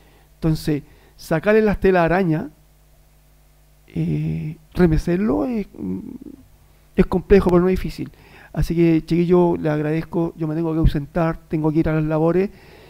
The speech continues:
y, y se toman la, la moción de ahí de, de ese muchacho, <laughs> y vamos a plantearlo, creo que podemos plantearlo bien estamentalmente y sumar aquí a lo académico para ver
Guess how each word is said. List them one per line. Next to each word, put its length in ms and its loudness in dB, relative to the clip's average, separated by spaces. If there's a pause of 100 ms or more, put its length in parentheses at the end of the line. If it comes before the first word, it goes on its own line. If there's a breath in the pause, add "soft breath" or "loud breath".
(360 loud breath)
y, 340 0
y 120 -2
se 200 -2
toman 920 0
la, 160 0
la 120 2
moción 340 0
de 80 2
ahí 120 0
de, 400 -4 (2250 soft breath)
de 100 2
ese 120 0
muchacho, 640 -4
<laughs> 1600 -8
y 100 -4
vamos 300 2
a 40 6
plantearlo, 540 4
creo 220 2
que 100 0
podemos 300 2
plantearlo 540 0
bien 120 -6
estamentalmente 1600 -6
y 60 -16
sumar 260 -8
aquí 140 -6
a 40 -2
lo 100 -2
académico 440 -2
para 240 -2
ver 160 -4